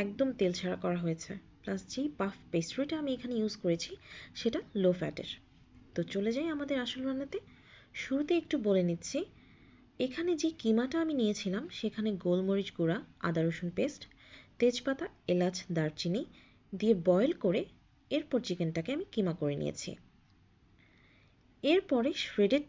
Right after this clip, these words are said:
চিকেনটাতে কাঁচামরিচ মিহি কুচি, পেঁয়াজ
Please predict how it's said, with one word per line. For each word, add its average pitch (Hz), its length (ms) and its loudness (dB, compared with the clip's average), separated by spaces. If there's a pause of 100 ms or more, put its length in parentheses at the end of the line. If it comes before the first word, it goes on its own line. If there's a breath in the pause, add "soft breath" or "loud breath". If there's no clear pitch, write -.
(160)
চিকেনটাতে 185 640 0 (320)
কাঁচামরিচ 175 540 0 (140)
মিহি 196 260 2
কুচি, 196 240 -4 (1600 soft breath)
পেঁয়াজ 180 280 6